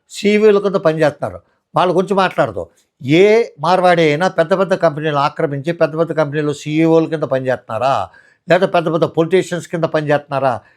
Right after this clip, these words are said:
లేదు కదా. అంబానీ ఎవరు, ఆదానీ ఎవరు, యాపిల్ సంస్థ ఎవరిది, అది మార్వాడీలదేనా? Microsoft, Wipro కూడా మార్వాడీలదేనా? ఆ, అదే అలా కాకుండా సినిమా యాక్టర్, తెలుగు సినీ ఫీల్డ్ ఉంది,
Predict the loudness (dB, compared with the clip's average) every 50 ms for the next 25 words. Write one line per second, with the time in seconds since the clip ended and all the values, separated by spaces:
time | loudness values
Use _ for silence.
0 | _ _ _ 0 2 2 2 2 0 -2 0 -2 -2 -4 _ _ _ _ _ _
1 | _ -4 -2 0 2 0 2 2 2 2 2 0 -2 -4 -6 _ _ _ _ 0
2 | 0 2 2 2 0 0 2 2 2 2 2 0 -2 -4 -6 _ _ _ _ 0
3 | 2 2 2 2 0 -2 -2 -2 -2 -4 -2 0 2 2 2 2 0 -2 -4 -6
4 | -6 _ _ _ _ 0 2 2 2 2 2 2 4 4 4 4 2 2 2 0
5 | 0 0 0 -2 -4 -6 _ _ _ _ 0 2 2 2 2 2 0 2 2 2
6 | 0 0 2 2 2 2 2 0 0 0 0 2 2 2 2 2 4 2 2 4
7 | 4 4 4 4 4 2 2 2 0 2 0 -2 -4 -4 _ _ _ _ _ _
8 | _ _ -2 -2 -2 -2 -4 -8 _ _ _ _ _ _ _ _ _ -4 -2 0
9 | 0 -2 -4 -4 -10 -20 _ -16 -12 -6 -2 -2 -2 0 0 -2 -2 0 -2 -4
10 | -2 -2 -2 0 2 2 2 2 0 -2 -4 -4 -4 -2 0 0 2 2 2 0
11 | 0 0 2 2 2 2 2 2 2 0 0 -2 -6 -10